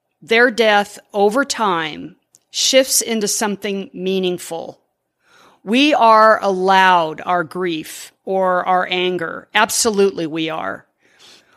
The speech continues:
We are allowed to express every grain of it. My gosh, if we don't, we'll explode. I know after I lost my dad, after time,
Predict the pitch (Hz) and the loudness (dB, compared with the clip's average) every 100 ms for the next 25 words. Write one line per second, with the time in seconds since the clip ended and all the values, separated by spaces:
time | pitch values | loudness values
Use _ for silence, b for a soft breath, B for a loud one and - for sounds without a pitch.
0 | b - 214 226 233 233 254 247 208 185 | b -6 -4 0 4 6 6 4 4 4
1 | 185 170 180 - - 190 196 190 175 - | 2 0 -4 -4 -6 -2 0 2 0 -4
2 | - - 214 202 214 214 190 208 220 196 | -6 -2 0 2 2 0 0 0 0 -4
3 | 160 - 180 196 202 208 - - 185 160 | -6 -4 -4 0 0 0 -2 -6 -8 -4
4 | 190 196 214 240 160 190 185 - - 190 | 0 0 0 -4 -6 -4 -4 -6 -12 -8
5 | - - - 202 185 160 143 - _ _ | -6 -6 -2 0 0 -2 -8 -16 _ _
6 | _ _ _ _ _ b b b 202 233 | _ _ _ _ _ b b b 0 4
7 | 277 262 233 - 214 196 185 185 190 185 | 4 4 2 0 2 2 2 2 2 0
8 | 196 170 165 170 165 156 - - _ _ | -4 -6 -4 -4 -4 -6 -10 -14 _ _
9 | - 175 - 226 - 285 294 220 180 170 | 0 0 0 -6 -2 0 2 2 0 -2
10 | 175 | -6